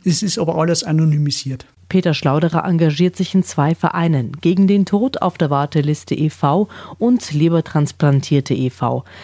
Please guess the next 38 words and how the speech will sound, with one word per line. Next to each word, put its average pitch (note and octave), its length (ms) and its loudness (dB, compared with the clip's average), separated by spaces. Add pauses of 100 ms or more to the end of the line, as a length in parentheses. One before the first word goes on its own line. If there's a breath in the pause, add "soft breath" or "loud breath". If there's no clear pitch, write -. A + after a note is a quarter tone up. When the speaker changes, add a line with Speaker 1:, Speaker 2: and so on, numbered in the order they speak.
(160 loud breath)
Speaker 2:
Außerdem D#3 520 2
ist G#3+ 160 -2
er G3 80 0
in F#3+ 120 4
Selbsthilfegruppen A3 840 -2
tätig A3 520 -2
und A3 260 0
macht - 280 0
Patientenbesuche G#3 920 0
in G3+ 160 2
Kliniken. E3 600 2 (440 loud breath)
Mit G3 140 0
seinen G#3 200 0
eigenen A#3 400 2
Erfahrungen F3 580 2
kann D3+ 140 2
er C#3+ 60 2
Menschen D3+ 320 2
helfen, D#3 380 2
die F#3+ 100 0
noch F#3+ 160 2
auf F#3+ 160 0
der - 140 0
Organwarteliste E3+ 960 0
sind G#3+ 320 -2
oder G3+ 220 2
gerade F#3 420 0
transplantiert G3 800 -2
wurden G#3+ 300 0
und - 180 -4
Fragen F#3 420 0
haben. B2 360 -2 (160)
Speaker 1:
Zweitausendzehn C#3 920 -4
im E3 160 0
September E3 540 -4
bin E3+ 180 -4
ich E3 180 -6
dann D3 380 -4